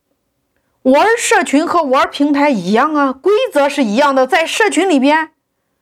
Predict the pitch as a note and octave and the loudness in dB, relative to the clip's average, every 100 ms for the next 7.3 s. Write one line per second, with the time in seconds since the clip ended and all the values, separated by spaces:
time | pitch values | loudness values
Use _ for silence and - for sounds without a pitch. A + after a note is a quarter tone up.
0 | _ - D4 F4+ F#4 - F#4 F#4+ G4 D#4+ | _ 0 0 2 -2 0 2 2 0 -2
1 | - A#3+ C4+ C#4 C4+ B3+ B3+ G#3 A3 A3 | 0 0 0 2 0 0 -2 -2 -2 -2
2 | G#3+ - _ - A#3 A#3+ D4 F4 F#4 F4+ | -2 -6 _ -2 0 2 2 0 -2 -6
3 | - E4 D#4+ E4 E4 - C#4+ E4+ C4+ C#4+ | -4 -2 0 -2 -2 -4 -4 -2 -2 0
4 | D4 G#3 - _ _ _ _ _ _ - | -2 -4 -8 _ _ _ _ _ _ -6
5 | G#3 A#3 B3 C#4+ C#4+ C#4 G3+ G#3+ F#3+ F3+ | -2 0 0 -4 -2 -2 -2 -4 -6 -4
6 | F#3+ F3+ F#3+ F#3 _ _ - - A#3+ A#3 | -4 -6 -8 -10 _ _ -14 -4 -4 -2
7 | G3+ E3+ E3+ | -2 -2 -4